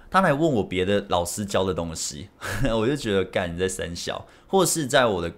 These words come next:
呃，群组里面一直在那边讲，呃，一些就我以前在学旧派的东西，可是我其实我现在教的，我没有在教旧派的东西，那边讲旧派的东西时候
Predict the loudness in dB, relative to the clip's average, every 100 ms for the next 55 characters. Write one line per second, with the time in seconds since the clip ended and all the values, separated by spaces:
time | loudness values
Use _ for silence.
0 | -16 _ -2 0 0 -2 -4 -2 -4 -4
1 | -6 -6 -6 -6 -6 -8 -6 -6 -8 -20
2 | -20 -20 _ _ -4 -2 -2 -2 -4 0
3 | 2 2 -2 -4 0 0 0 -2 -4 -4
4 | -6 -8 -2 -2 0 -2 -2 -8 -10 -12
5 | -10 -4 -2 -2 -4 -8 -6 -6 -4 -4
6 | -2 -2 -2 -2 -2 -4 -8 -6 -4 -4
7 | -6 -4 -6 -4 -8 -4 -6 -6 -14 -12
8 | -8 -6 -6 -8 -8 -12 -6 -4 0 -2
9 | -2 -8 -12 -10 -4 0 -2